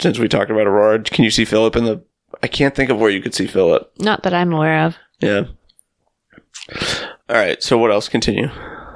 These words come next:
Speaker 2: Um, what else was I going to talk about? Oh, yes.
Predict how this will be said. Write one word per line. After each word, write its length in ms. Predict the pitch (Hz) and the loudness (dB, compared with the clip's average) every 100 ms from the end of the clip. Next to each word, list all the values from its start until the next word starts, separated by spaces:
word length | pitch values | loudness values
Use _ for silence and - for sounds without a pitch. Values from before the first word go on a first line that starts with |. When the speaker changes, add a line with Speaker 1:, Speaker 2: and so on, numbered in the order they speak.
| - _ | -20 _
Speaker 2:
Um, 640 | - 175 175 175 165 175 175 _ _ _ _ _ _ _ _ _ _ _ - - | 0 2 2 2 0 -4 -8 _ _ _ _ _ _ _ _ _ _ _ -20 -6
what 100 | 190 | -2
else 200 | 190 - | -2 -4
was 160 | - - | -10 -8
I 80 | - - | -8 -6
going 160 | - | -4
to 80 | 208 | -4
talk 200 | - - | -4 -6
about? 240 | - - - - - - | -6 -6 -6 -12 -12 0
Oh, 100 | 214 | 2
yes. 340 | 214 165 180 | 4 2 -2